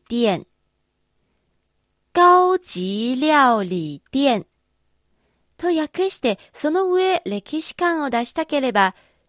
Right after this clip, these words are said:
歴史がある、有历史的、有历史的、高級料理店というふうに訳せば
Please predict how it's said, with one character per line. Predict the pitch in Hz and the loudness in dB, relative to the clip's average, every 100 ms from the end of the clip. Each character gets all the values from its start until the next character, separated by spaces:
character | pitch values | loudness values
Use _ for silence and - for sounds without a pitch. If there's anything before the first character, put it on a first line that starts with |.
| _ _ _ | _ _ _
歴 | 185 190 - | -8 -8 -10
史 | - 349 | -6 -2
が | 381 349 381 | 0 0 -2
あ | |
る、 | 415 370 392 _ _ _ _ _ | 0 0 -2 _ _ _ _ _
有 | 190 202 185 165 160 | 0 2 2 0 -2
历 | 226 392 359 254 | 2 2 2 0
史 | - - 175 165 117 - | 0 0 -2 -6 -10 -4
的、 | 190 190 - _ _ _ _ _ _ _ _ _ _ _ | 0 0 -2 _ _ _ _ _ _ _ _ _ _ _
有 | 180 208 196 170 | 0 2 2 0
历 | 190 359 381 311 | -2 0 2 0
史 | 254 - 180 165 123 | -2 -4 -2 -6 -4
的、 | 202 190 - _ _ _ _ _ _ _ _ _ _ - | -2 -2 -2 _ _ _ _ _ _ _ _ _ _ -8
高 | 220 220 220 220 | -2 -2 -2 -4
級 | - 175 170 | -6 -6 -4
料 | 185 202 185 | -2 0 -2
理 | 165 143 | -4 -8
店 | - 196 - _ _ _ _ | -4 -2 -2 _ _ _ _
と | 254 | -4
い | 254 330 | -2 -4
う | |
ふ | - | -4
う | 440 | -4
に | 339 226 | -4 -4
訳 | 214 226 | -6 -6
せ | 226 190 | -6 -4
ば | 180 | -4